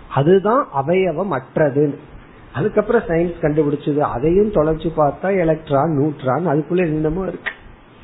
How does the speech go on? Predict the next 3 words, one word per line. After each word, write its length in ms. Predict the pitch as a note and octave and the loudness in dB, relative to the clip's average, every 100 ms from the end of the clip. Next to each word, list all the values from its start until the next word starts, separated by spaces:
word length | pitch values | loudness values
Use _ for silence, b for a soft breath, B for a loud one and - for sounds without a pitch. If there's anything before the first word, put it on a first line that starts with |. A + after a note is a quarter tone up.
| B B - | B B -4
அப்போ 300 | D#3+ - A3+ D3+ G3 - C3+ | -4 0 0 0 -2 -6 -2
அவயவமே 840 | D3 G3+ A3+ A3+ A3+ A3+ A3+ A#3+ D4 A3 | 0 2 0 0 0 2 2 2 2 2
இல்லாத 520 | D#3+ F#3 F#3 F#3 | 4 4 4 2